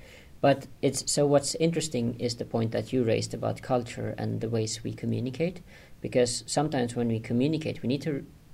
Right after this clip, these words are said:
understand that a lot of cultures don't actually have English as their first language, which is actually made for misunderstanding.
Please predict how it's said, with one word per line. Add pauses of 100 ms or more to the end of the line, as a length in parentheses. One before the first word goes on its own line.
understand
that
a
lot
of
cultures
don't
actually
have
English
as
their
first
language, (500)
which
is
actually
made
for
misunderstanding.